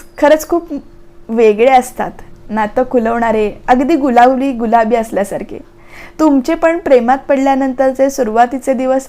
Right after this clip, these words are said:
असेच होते का? नक्की कमेंटमध्ये सांगा. कथा ऐकत रहा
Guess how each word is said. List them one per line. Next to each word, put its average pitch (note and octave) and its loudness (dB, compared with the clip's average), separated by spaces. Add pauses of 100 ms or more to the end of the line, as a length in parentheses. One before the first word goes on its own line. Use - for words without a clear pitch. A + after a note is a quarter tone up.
(140)
असेच D#4 0
होते C#4+ 2
का? A#3+ 0 (200)
नक्की A3+ -2
कमेंटमध्ये C4+ 0
सांगा. G#3+ -2 (500)
कथा D4+ 4
ऐकत D#4 2
रहा C4+ 0